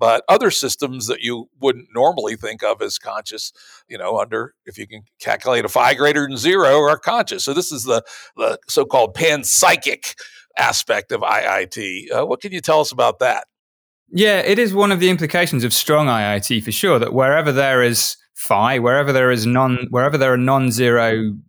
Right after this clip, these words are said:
Speaker 2: maxima of integrated information, there is consciousness. And this means that it's not a necessarily biological phenomenon only. Even a single photodiode, as you s-, just said, will have a modicum of consciousness.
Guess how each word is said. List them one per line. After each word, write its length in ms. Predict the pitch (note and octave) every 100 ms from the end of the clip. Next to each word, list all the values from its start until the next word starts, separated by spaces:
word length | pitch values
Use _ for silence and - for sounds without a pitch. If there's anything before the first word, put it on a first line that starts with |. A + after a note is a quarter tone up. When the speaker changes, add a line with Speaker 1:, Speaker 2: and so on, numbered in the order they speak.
| _
Speaker 2:
maxima 640 | B2 B2 A#2+ - - A#2 A2
of 260 | A2+ G#2+ - -
integrated 500 | A2+ A2+ A#2 A2 G#2
information, 720 | G#2 A2 G#2 G2+ G#2 B2 - _ _ _ _ -
there 240 | G#2+ A#2
is 120 | C#3+
consciousness. 680 | - G3 G#3+ C3 G2 - - _ _ _ _ _ _ _ _ -
And 180 | C3 C3
this 140 | B2+
means 260 | D3 C3 B2+
that 100 | B2+
it's 160 | A#2+ -
not 400 | B2 B2+ C3 - _ _
a 60 | B2+
necessarily 1000 | B2+ B2 - A#2+ B2 A#2+ A#2+ B2 B2+ C3 _ _ _ _ _ _
biological 560 | A2 A2 A2+ A2 G#2+ A#2+
phenomenon 580 | G#2+ A#2 A2 G#2+ G#2 G#2
only. 440 | G2+ G#2 A2+ E3+ D#3+ _ _ _ _ - - _ _
Even 280 | - C3+ B2
a 40 | A2+
single 320 | - A#2 A2
photodiode, 720 | - G#2+ G#2 A2 G#2+ A2+ B2+
as 220 | A2 G2+
you 80 | F#2+
s-, 140 | F#2
just 280 | - G2+ G2
said, 220 | - G2+
will 160 | A#2+ G#2
have 280 | G#2+ G#2 F#2+
a 60 | A2+
modicum 640 | A2 G#2+ G#2+ - G#2+ G#2 -
of 120 | -
consciousness. 640 | G#2 G2+ G2 - A2 -